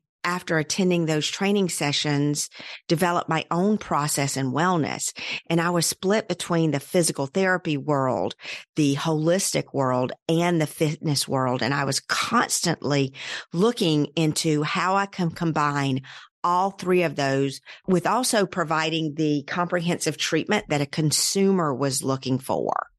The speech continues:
So over the past ten years, this has been coming together for me.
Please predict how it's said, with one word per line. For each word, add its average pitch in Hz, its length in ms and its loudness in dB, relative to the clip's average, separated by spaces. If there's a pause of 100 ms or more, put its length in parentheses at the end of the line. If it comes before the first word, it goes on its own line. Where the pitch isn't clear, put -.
(460)
So 175 280 2
over 196 180 2
the 226 100 0
past - 480 -4
ten 180 280 4
years, 156 420 0 (400)
this 180 320 2
has 156 260 -2
been 147 340 0
coming 147 560 0
together 110 500 -2
for - 180 -6
me. 80 320 -2